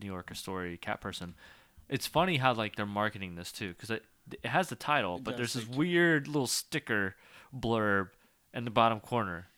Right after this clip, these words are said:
Speaker 1: It's, it's called, "You Know You Want This," but it's also called
Speaker 2: Cat
Speaker 1: Cat
Speaker 2: Person
Speaker 1: Person and
Speaker 2: and
Speaker 1: Other
Speaker 2: Other
Speaker 1: Stories.
Speaker 2: Stories, yeah.
Speaker 1: Yeah. Like, why not just call it Cat Person and Other Stories?
Speaker 2: I, yeah, I don't
Speaker 1: The "Know You Want This" just comes from a line in the first story.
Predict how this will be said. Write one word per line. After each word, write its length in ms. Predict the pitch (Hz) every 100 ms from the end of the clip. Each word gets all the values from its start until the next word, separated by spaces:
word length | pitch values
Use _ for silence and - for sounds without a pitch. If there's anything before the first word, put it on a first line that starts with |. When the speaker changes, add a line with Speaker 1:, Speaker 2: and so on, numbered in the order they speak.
| _
Speaker 1:
It's, 280 | 117 - - _ _ _ _ _
it's 120 | 113
called, 360 | - 143 135 110 _ _ _ _ _ _
"You 140 | 117
Know 100 | 123
You 160 | 120 107
Want 220 | 113 104
This," 420 | 80 85 - - _
but 80 | 117
it's 120 | 104 -
also 400 | 147 156 - 110
called 420 | - 101 92 85 _
Speaker 2:
Cat 260 | 135 113 -
Speaker 1:
Cat 200 | 117 110
Speaker 2:
Person 40 | 107
Speaker 1:
Person 260 | 107 -
and 80 | 92
Speaker 2:
and 80 | 90
Speaker 1:
Other 80 | 107
Speaker 2:
Other 80 | 104
Speaker 1:
Stories. 440 | 101 90 82 92
Speaker 2:
Stories, 60 | - 95
yeah. 140 | 90 -
Speaker 1:
Yeah. 220 | 90 55 - _ - - -
Like, 140 | 135
why 120 | 131 143
not 200 | 147 147
just 240 | 127 -
call 240 | - 120 98
it 140 | -
Cat 240 | - -
Person 260 | - 95 -
and 100 | 50
Other 140 | 55
Stories? 480 | - - 50 - - _ _ _ _ _ _ - _ - - - - - - - - - _ _ _
Speaker 2:
I, 140 | 156 196
yeah, 280 | 170 190
I 40 | 160
don't 220 | 175 180 - _ - - - _ _ - - - - - -
Speaker 1:
The 60 | 143
"Know 100 | 196
You 140 | 214
Want 180 | 139 170
This" 180 | 123 107
just 160 | 110 -
comes 180 | 123
from 160 | - 120
a 40 |
line 480 | 98 95 98 101 95
in 100 | 92
the 60 | 90
first 240 | - 95
story. 380 | - 107 101 -